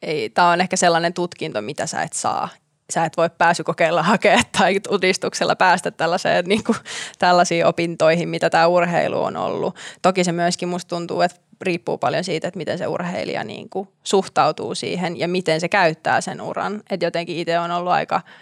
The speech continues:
tyytyväinen siihen omaan panokseen ja myöskin onnekas siitä, että on ollut sellaisia ihmisiä, jotka on tukenut siinä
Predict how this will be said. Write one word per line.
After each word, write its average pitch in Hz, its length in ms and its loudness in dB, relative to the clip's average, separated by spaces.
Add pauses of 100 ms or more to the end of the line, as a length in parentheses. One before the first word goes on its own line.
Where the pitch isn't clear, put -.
(840)
tyytyväinen 175 920 2
siihen 170 380 0
omaan 185 300 4
panokseen 175 440 -4
ja 175 40 -4
myöskin 175 280 -6
onnekas 170 420 -6
siitä, 180 260 -6
että 180 120 -10
on 165 100 -6
ollut 170 200 -4
sellaisia 175 280 -6
ihmisiä, 170 300 -2
jotka 165 160 0
on 170 80 2
tukenut 165 400 -4
siinä 175 460 -8